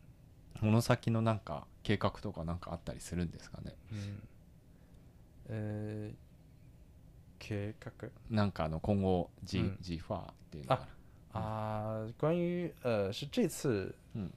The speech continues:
Speaker 2: 呃，来日本留学呢，
Speaker 1: うん。
Speaker 2: 是计划着
Speaker 1: うん。
Speaker 2: 要去读博士，
Speaker 1: あー、そうですよね。
Speaker 2: 法学的博士，
Speaker 1: うん、うん。
Speaker 2: 或者是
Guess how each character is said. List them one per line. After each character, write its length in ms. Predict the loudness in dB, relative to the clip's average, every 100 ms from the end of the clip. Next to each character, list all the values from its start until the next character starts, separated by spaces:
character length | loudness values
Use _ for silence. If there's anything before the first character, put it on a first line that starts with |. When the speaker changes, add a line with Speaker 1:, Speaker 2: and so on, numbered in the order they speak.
| -10
Speaker 2:
呃， 400 | -8 -6 -6 -8 -4
来 200 | 0 2
日 160 | 2 2
本 260 | 2 0 -4 -14 -20 -20 -20 -12
留 260 | -2 2 2
学 360 | 0 0 0 2
呢， 480 | 2 2 0 -4 -8 -6
Speaker 1:
う 60 |
ん。 20 | -6
Speaker 2:
是 800 | -4 -2 0 0 -2 -4 -4 -8 -12 -2
计 240 | 4 4
划 340 | 6 4 4 2
着 240 | -6 -12 -14 -8
Speaker 1:
う 40 | -4
ん。 160 | -4 0
Speaker 2:
要 220 | 4 4 4
去 840 | -2 -2 -2 -2 -4 -6 -10 -12 -12
读 760 | -6 -4 -2 -2 -2 -2 -4 -6 -10 -6
博 200 | -2 0
士， 220 | 0 2
Speaker 1:
あ 240 | 4 4 0
ー、 20 |
そ 140 | -2
う 60 | -4
で 100 | -6
す 120 | -6
よ 40 |
ね。 40 | 0
Speaker 2:
法 120 | 0 0
学 200 | -4 0
的 120 | 0
博 200 | 0 -4
士， 280 | -4 -4 -2
Speaker 1:
う 40 |
ん、 60 | 2
う 40 |
ん。 20 |
Speaker 2:
或 160 | 4 4
者 100 | 2
是 240 | -4 -8